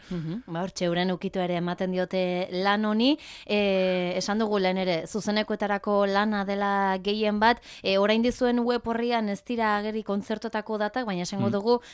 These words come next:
Speaker 1: laster hariko zaretela batetik bestera udan, horretarako gogo zaudetela,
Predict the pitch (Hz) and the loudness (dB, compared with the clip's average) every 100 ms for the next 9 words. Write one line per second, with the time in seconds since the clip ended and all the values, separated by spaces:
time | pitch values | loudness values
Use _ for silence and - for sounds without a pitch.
0 | - - 175 185 - 196 185 185 196 202 | -10 0 0 0 0 0 0 -2 -4 -2
1 | 190 185 190 190 185 175 165 170 190 190 | -2 -2 -2 0 2 0 0 -2 -2 -4
2 | 190 190 - 185 180 175 175 196 202 254 | -4 -4 -2 0 2 2 0 0 2 2
3 | 285 180 175 185 185 190 175 190 202 - | 2 0 -2 -4 -2 2 4 4 4 0
4 | 202 208 208 220 254 | 0 0 0 2 2